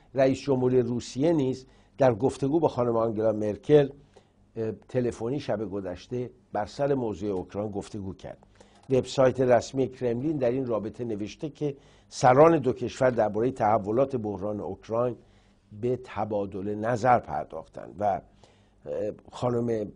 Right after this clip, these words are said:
آنگلا مرکل خیلی ناراحته و گفته که مجازات‌ها علیه روسیه تجدید خواهد شد و تشدید. <clears throat> عذر می‌خوام. در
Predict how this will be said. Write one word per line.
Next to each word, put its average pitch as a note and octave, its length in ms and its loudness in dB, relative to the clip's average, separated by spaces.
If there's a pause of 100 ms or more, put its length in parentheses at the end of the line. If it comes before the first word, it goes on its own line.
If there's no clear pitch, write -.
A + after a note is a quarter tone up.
(200)
آنگلا G#2+ 320 -2
مرکل A2 360 -6
خیلی B2 340 -6
ناراحته C#2+ 460 -10
و F#2+ 140 -6
گفته A2 300 -10
که C3+ 260 -6 (560)
مجازات‌ها C3 800 4
علیه C3+ 280 6
روسیه G#2 580 -8 (340)
تجدید G2 540 -8
خواهد - 300 -16
شد - 240 -20 (520)
و B2 260 -4 (180)
تشدید. A2+ 480 -12 (1700)
<clears throat> - 960 2
عذر F2 200 -12
می‌خوام. B2 360 -8 (1700)
در D3+ 240 8